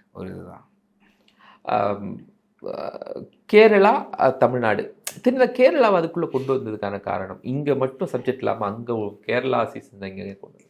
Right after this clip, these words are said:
Speaker 2: வந்தது.
Speaker 1: அது actually வந்து இது ஒரு உண்மை சம்பவம் தான். இது உண்மை சம்பவத்தை அடிப்படையில தான் எடுத்திருக்கு. இந்த உண்மை சம்பவம் கேரளால நடந்தது.
Speaker 2: ம்.
Speaker 1: So, இந்த டாக் கில்லிங் இருக்குல்ல, ப்ரூட்டலா
Speaker 2: ஆமா.
Speaker 1: அது கேரளால நடந்தது. So, அதனால, அ, அது ஒரு பெரிய
Speaker 2: இந்த
Speaker 1: விவாதம்
Speaker 2: சேம்
Speaker 1: ஆச்சு.
Speaker 2: இஷ்யூக்காகவா?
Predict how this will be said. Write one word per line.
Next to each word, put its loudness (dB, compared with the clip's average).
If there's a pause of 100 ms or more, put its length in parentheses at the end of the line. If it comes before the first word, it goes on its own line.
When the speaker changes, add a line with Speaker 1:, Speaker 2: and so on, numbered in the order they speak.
(120)
Speaker 2:
வந்தது. -12
Speaker 1:
அது -8
actually -4
வந்து -2
இது -6
ஒரு -4
உண்மை -6
சம்பவம் -4
தான். -18 (240)
இது -20 (220)
உண்மை -4
சம்பவத்தை -2
அடிப்படையில -4
தான் -2
எடுத்திருக்கு. -6
இந்த -8
உண்மை 0
சம்பவம் -4
கேரளால 0
நடந்தது. -8 (380)
Speaker 2:
ம். -20 (480)
Speaker 1:
So, -10
இந்த -2
டாக் -2
கில்லிங் -4
இருக்குல்ல, -8
ப்ரூட்டலா -2
Speaker 2:
ஆமா. -2
Speaker 1:
அது -8
கேரளால 0
நடந்தது. -6 (720)
So, -2
அதனால, 2
அ, -2
அது 0
ஒரு 0
பெரிய -2
Speaker 2:
இந்த 0
Speaker 1:
விவாதம் 4
Speaker 2:
சேம் 6
Speaker 1:
ஆச்சு. -
Speaker 2:
இஷ்யூக்காகவா? 0